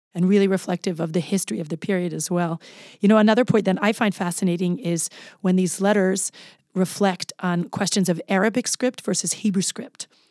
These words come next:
and the question about to what extent and who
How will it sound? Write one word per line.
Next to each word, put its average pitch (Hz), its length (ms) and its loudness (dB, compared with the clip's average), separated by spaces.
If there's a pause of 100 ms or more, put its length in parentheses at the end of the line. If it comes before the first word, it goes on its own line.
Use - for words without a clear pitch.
(120)
and 190 80 -4
the 190 40 0
question 208 340 0
about 185 260 -4
to - 100 -6
what 196 280 -2
extent 185 640 -4
and 151 160 -10
who 220 380 -2